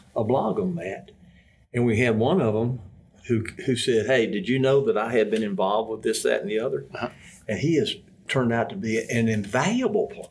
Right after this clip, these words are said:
Speaker 2: Oh, yeah.
Speaker 1: Kevin
Speaker 2: Totally.
Speaker 1: Beasley.
Speaker 2: That's right. Yeah, that's right.
Speaker 1: I mean,
Speaker 2: He had a background in helping, uh,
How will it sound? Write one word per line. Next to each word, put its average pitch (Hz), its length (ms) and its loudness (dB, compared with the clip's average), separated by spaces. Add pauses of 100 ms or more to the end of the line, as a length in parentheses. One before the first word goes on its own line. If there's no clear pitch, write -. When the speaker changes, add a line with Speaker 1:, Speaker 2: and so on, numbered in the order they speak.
(120)
Speaker 2:
Oh, 127 120 2
yeah. 113 200 0
Speaker 1:
Kevin 123 240 0
Speaker 2:
Totally. 120 280 2
Speaker 1:
Beasley. - 400 -8
Speaker 2:
That's 110 220 0
right. 107 200 0 (220)
Yeah, 101 180 -2 (240)
that's - 180 -10
right. 107 220 -6 (200)
Speaker 1:
I 131 60 0
mean, 113 420 2 (180)
Speaker 2:
He 127 80 2
had 120 80 2
a 113 80 4
background 117 460 0
in 104 60 -2
helping, 107 480 0
uh, 98 240 -2